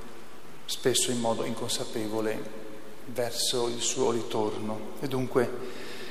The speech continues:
buon anno davvero in tutti questi sensi, <clears throat> in tutti questi significati. Ieri sera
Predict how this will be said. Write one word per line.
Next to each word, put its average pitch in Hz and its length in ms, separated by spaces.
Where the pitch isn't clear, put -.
buon 131 220
anno 110 600
davvero 120 1080
in 131 100
tutti 123 280
questi - 320
sensi, 110 680
<clears throat> - 0
in - 680
tutti 131 280
questi 117 580
significati. 117 1040
Ieri 151 180
sera 131 420